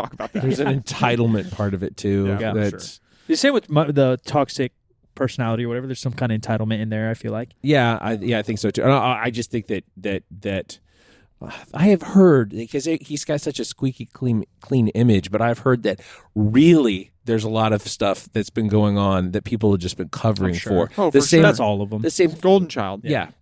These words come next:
Speaker 2: exactly. Nobody wants to think badly of, of Will Smith, and
Speaker 3: Yeah.
Speaker 2: so they're,
Speaker 1: There
Speaker 2: they're
Speaker 1: was all
Speaker 2: willing to
Speaker 1: kinds of drama on Fresh Prince, from
Speaker 3: Yeah.
Speaker 1: what I, uh, I've been told.
Speaker 3: Yeah,
Speaker 1: I've
Speaker 3: the
Speaker 1: heard
Speaker 3: first
Speaker 1: that.
Speaker 3: mom and shit. I heard there was
Speaker 1: Yeah,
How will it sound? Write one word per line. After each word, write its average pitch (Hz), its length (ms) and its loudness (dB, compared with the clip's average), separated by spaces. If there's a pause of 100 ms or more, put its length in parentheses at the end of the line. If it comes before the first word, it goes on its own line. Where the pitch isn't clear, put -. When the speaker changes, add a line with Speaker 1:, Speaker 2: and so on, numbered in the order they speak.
(180)
Speaker 2:
exactly. 123 500 -4
Nobody 117 320 4
wants 120 280 2
to 104 100 -10
think - 360 -6
badly 95 520 -4
of, 92 400 -6
of 98 160 -10
Will 101 160 -4
Smith, 123 380 -4
and 90 80 -8
Speaker 3:
Yeah. 87 40 -6
Speaker 2:
so 101 240 0
they're, 95 200 0
Speaker 1:
There 90 120 -10
Speaker 2:
they're - 140 0
Speaker 1:
was 208 100 0
all - 60 4
Speaker 2:
willing 107 120 2
to 156 60 0
Speaker 1:
kinds 196 140 -2
of 156 80 -2
drama 107 320 -8
on 104 240 -8
Fresh - 300 -8
Prince, - 480 -10 (100)
from 104 180 -8
Speaker 3:
Yeah. 104 200 -4
Speaker 1:
what - 160 -8
I, - 60 -8
uh, - 260 -6 (280)
I've 107 160 -2
been 107 140 -4
told. 87 240 -4
Speaker 3:
Yeah, 165 80 6
Speaker 1:
I've 131 60 6
Speaker 3:
the 123 40 4
Speaker 1:
heard 101 80 -2
Speaker 3:
first 147 200 6
Speaker 1:
that. 120 60 -6
Speaker 3:
mom 113 280 -2
and 120 100 -4
shit. 131 220 -8
I 120 80 -6
heard 113 160 -6
there 107 80 -8
was 110 80 -4
Speaker 1:
Yeah, 135 80 4